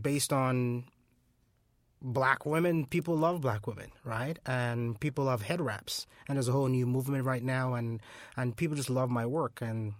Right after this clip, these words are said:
I'm humbled by the ex-, by, by the reception. So, yeah, that's who I am and what I do.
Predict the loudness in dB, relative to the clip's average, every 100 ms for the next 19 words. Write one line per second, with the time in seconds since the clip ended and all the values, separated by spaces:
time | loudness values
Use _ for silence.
0 | -2 2 4 4 2 2 -2 -6 -6 -4
1 | -2 -2 -2 -2 -2 -4 -2 -2 -4 -8
2 | -10 -6 -4 -2 -4 -10 _ _ _ -8
3 | 0 0 0 -8 _ _ -8 -4 -4 -2
4 | 0 0 0 -2 -6 -16 -20 -20 -20 -20
5 | _ 0 4 4 4 4 2 2 0